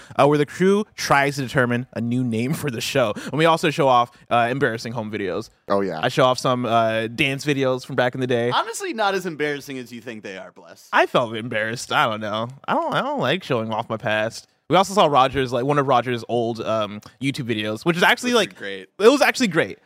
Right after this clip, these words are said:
Speaker 2: Yeah.
Speaker 1: Roger's not changed in
Speaker 2: Oh,
Speaker 1: ten
Speaker 2: yeah.
Speaker 1: years.
Speaker 2: Oh,
Speaker 3: Yeah,
Speaker 2: yeah.
Speaker 3: 'cause it was, it was one of the, it was a video he made when he was sixteen, and him at the age of, what, now, twenty-three?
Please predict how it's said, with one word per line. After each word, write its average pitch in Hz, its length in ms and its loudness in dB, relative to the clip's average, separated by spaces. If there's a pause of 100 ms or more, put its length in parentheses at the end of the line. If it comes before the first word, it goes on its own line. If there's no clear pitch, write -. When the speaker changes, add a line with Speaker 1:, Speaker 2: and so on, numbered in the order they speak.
Speaker 2:
Yeah. 117 140 2
Speaker 1:
Roger's 254 340 6
not 175 180 4
changed 156 380 0
in 107 60 2
Speaker 2:
Oh, 110 60 6
Speaker 1:
ten 131 140 2
Speaker 2:
yeah. 113 120 -4
Speaker 1:
years. 117 220 -12
Speaker 2:
Oh, 147 140 6
Speaker 3:
Yeah, 110 80 0
Speaker 2:
yeah. 92 100 0
Speaker 3:
'cause - 100 -6
it 175 40 -4
was, 180 340 -8
it 175 100 -6
was 180 140 -10
one 185 100 -6
of 190 40 -12
the, 180 140 -8
it 160 140 -8
was 151 120 -8
a 147 60 -6
video 160 300 -6
he 170 180 -6
made 156 180 -6
when 147 100 -6
he 131 80 -4
was 123 140 -8
sixteen, 127 600 -10
and 110 520 -10
him 139 300 -6
at 113 100 -14
the 123 160 -6
age 123 320 -6
of, 110 320 -8
what, 113 240 -10
now, 101 240 -14
twenty-three? 120 1300 -16